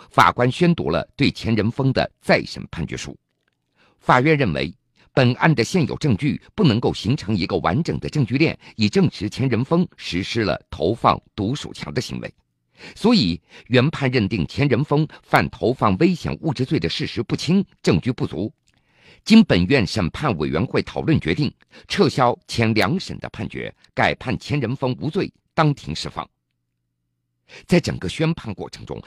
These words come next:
钱仁峰的表情非常平静。下午的三点五十分左右，钱仁峰在哥哥钱仁洲以及律师杨柱的陪伴下走出了法庭。距离法院大门还有两百米左右的时候，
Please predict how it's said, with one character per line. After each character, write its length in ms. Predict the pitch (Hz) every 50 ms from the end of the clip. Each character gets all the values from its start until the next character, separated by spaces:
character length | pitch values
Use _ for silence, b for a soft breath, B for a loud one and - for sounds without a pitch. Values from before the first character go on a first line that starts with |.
| B B -
钱 160 | - 131 143
仁 180 | 113 107 120
峰 180 | 131 - 135 135
的 80 | - 73
表 160 | - - - -
情 300 | - - - 71 69 82 - _ _
非 260 | _ _ - 107 90
常 240 | 69 - - - - 64
平 220 | - - 65 64
静。 160 | - 67 64 - _ _ _ _ _ _ _ _ _ _ _ _ _ _ _ _ _ _ _ _ _ _ _ _ _ _ _ _ _ _ _
下 240 | - - 220 185 147
午 120 | 127 127
的 100 | - 127
三 220 | - - 170 170
点 160 | 156 135 117 131 -
五 100 | - 78
十 120 | - 73
分 180 | - - 101 95
左 140 | - - -
右， 180 | 67 64 - _ _ _ _ b b b b
钱 180 | - - 143 143
仁 160 | 131 117 123
峰 200 | 127 - 117 123
在 140 | 127 - 98
哥 180 | - - 120 120
哥 140 | 95 95 -
钱 200 | - - 135 160
仁 200 | 131 104 123 147
洲 220 | 147 131 147 143 B B B
以 140 | 104 92 -
及 140 | - -
律 200 | 113 175 170 107
师 280 | 73 - - - 131 123
杨 260 | 101 101 82 85 131 156
柱 200 | - 226 185 -
的 80 | - -
陪 140 | - - 69
伴 180 | - 78 76
下 240 | 62 69 60 57 - - _ _
走 240 | - - 87 58 50
出 160 | - - 90
了 60 | 80
法 120 | - - -
庭。 180 | - - - - _ _ _ _ _ _ _ _ _ _ _ B B B B B B
距 140 | - - 233
离 100 | 160 180
法 180 | - - 85 76
院 140 | 71 123 117 117
大 160 | - 95 69
门 200 | 67 69 80 107
还 140 | - - 117
有 120 | 101 73
两 260 | 65 - 85 82 151
百 120 | 170 107 85
米 140 | 76 76
左 180 | 80 - - 62
右 140 | 60 - 113
的 100 | - -
时 120 | - -
候， 200 | - - 80 60